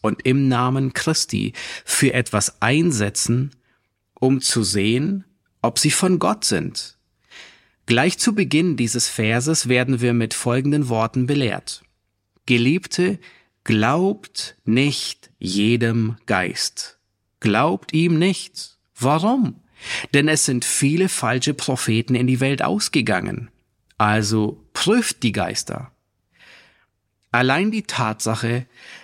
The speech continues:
dass diese Bewegung keine Überprüfung haben will, sollte ausreichen, dich vom Irrtum dieser Bewegung zu überzeugen.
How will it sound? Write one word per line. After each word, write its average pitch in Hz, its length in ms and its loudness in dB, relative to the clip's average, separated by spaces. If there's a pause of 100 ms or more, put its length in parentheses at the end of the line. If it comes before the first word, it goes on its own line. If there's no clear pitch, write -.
dass 143 180 2
diese 147 260 2
Bewegung 127 840 0
keine 151 460 0
Überprüfung 127 1000 0
haben 160 540 0
will, 110 320 0
sollte 123 480 0
ausreichen, 120 800 0
dich 117 160 0
vom 113 320 0
Irrtum 160 680 0
dieser 107 260 2
Bewegung 107 680 0
zu - 140 0
überzeugen. 143 680 0